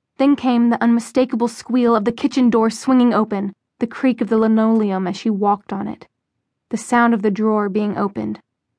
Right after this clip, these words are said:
Suddenly he imagined his mother grabbing for one of the knives. "Before I kill you, monster!" The thought rocked him back on his heels. If she struck out at him, the mark would rise. It would destroy her as it had destroyed Lilith.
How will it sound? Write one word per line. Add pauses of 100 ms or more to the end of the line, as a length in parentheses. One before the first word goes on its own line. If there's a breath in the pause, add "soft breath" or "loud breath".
(640)
Suddenly
he
imagined
his
mother
grabbing
for
one
of
the
knives. (1040)
"Before
I
kill
you,
monster!" (1000)
The
thought
rocked
him
back
on
his
heels. (800)
If
she
struck
out
at
him, (280 soft breath)
the
mark
would
rise. (400)
It
would
destroy
her
as
it
had
destroyed
Lilith.